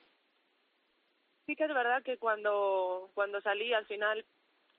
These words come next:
sí que te da mucho vértigo, o por lo menos a mí me daba mucho vértigo, porque era la primera vez que, que decidía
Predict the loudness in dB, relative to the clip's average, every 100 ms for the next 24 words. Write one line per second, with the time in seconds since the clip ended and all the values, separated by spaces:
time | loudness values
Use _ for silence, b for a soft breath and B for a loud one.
0 | _ 2 6 8 10 10 8 2 4 6
1 | 10 8 8 4 6 6 8 6 6 6
2 | 4 6 8 8 6 4 6 6 4 4
3 | 4 4 4 8 8 6 4 6 8 8
4 | 4 4 4 4 2 -10 _ _ 2 6
5 | 6 6 4 8 10 10 10 8